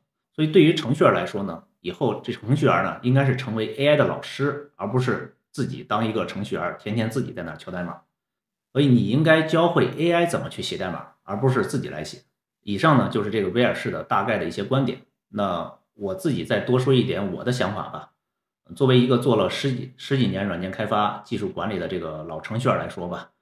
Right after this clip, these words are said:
我其实很早就意识到了，这个行业呢，就是一个自己干掉自己的一个行业。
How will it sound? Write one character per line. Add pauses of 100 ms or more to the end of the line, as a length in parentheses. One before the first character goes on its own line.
(280)
我
其
实
很
早
就
意
识
到
了， (100)
这
个
行
业
呢，
就
是
一
个
自
己
干
掉
自
己
的
一
个
行
业。